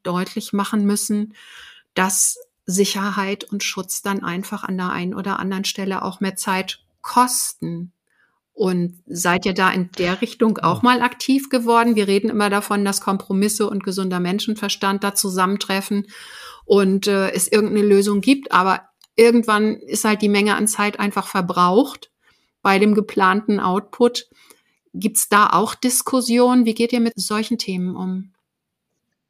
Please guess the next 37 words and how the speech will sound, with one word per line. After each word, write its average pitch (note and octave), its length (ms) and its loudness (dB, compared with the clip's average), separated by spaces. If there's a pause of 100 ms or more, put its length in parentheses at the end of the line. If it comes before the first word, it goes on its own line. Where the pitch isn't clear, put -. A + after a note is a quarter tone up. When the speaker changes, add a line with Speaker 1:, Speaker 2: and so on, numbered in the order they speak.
(920)
Speaker 2:
Naja, B2 220 2
also B2+ 160 2
am A#2 120 4
Ende A#2+ 240 -2
des A#2+ 180 -4
Tages A#2 420 0
ist, - 300 -12
ist B2 200 -8
ja, A2+ 220 4
ist - 360 -4
ja G#2+ 240 2
das - 280 -14
ganze A2 340 -2
Ressourcenmanagement. G2 1000 -8
Also G2 180 -10
ich - 140 -8
hab - 160 2
im A#2+ 100 -2
Unternehmen A#2+ 460 -4
ja A2+ 60 0
immer G#2+ 220 -2
zwei G#2+ 280 -2
Ressourcen. B2+ 560 -4 (340)
Das - 180 -16
eine A#2 200 0
ist - 140 -14
die A2+ 60 -4
Arbeitszeit A#2 640 0
meiner G#2+ 200 -2
Mitarbeiter, C#3+ 560 2
das A#2+ 200 -6
andere A#2+ 320 0
ist - 380 -6
der, G#2+ 200 2
der G#2 140 -4
monetäre G2 640 -6
Teil. F2+ 340 -4